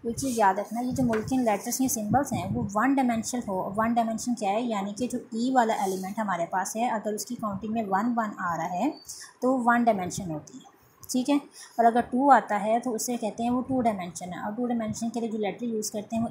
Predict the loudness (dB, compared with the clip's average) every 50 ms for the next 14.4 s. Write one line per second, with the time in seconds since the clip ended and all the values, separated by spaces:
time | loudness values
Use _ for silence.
0 | -4 -8 -8 -8 -6 -6 -6 -6 -6 -4 -4 -4 -4 -2 -2 -2 -2 0 2 2
1 | 2 2 2 0 0 -4 -6 -6 -8 -8 -6 -4 -4 -4 -4 -6 -6 -6 -4 -4
2 | -4 -2 0 0 0 0 0 0 0 0 2 2 2 0 0 -2 -6 _ -16 -16
3 | -16 -16 _ _ -10 -4 0 2 2 2 2 2 0 -2 -4 -8 -18 -20 -20 -20
4 | -20 -20 -20 -20 _ _ _ -20 _ _ _ -8 -4 -2 0 2 0 0 0 -2
5 | -10 -20 -20 -20 _ -4 -4 -2 0 0 -2 0 0 0 2 2 2 2 2 0
6 | -4 -4 -6 -10 _ _ _ _ _ 4 4 4 4 6 4 4 4 4 2 2
7 | 2 4 2 4 4 4 4 4 4 2 2 4 4 4 6 4 2 2 2 2
8 | 4 4 6 6 6 4 4 4 2 2 2 0 -2 -2 -2 -2 0 2 2 2
9 | 2 2 0 -2 -2 -2 -4 -4 -4 -4 -6 -8 -8 -14 -10 -8 -6 -2 0 2
10 | 0 2 0 0 -2 0 0 0 -2 -2 -2 -4 -2 -2 -2 -2 -2 -6 -8 -8
11 | -6 -4 -4 -4 -4 -4 -6 -8 -6 -2 -2 0 0 -2 -4 -6 -6 -6 -4 -4
12 | -2 -4 -4 -6 -10 -16 -18 -18 -20 _ -4 -2 0 2 2 2 2 0 0 0
13 | 0 0 0 0 0 -2 0 0 2 2 2 2 2 2 2 2 2 2 4 2
14 | 0 0 0 0 2 2 0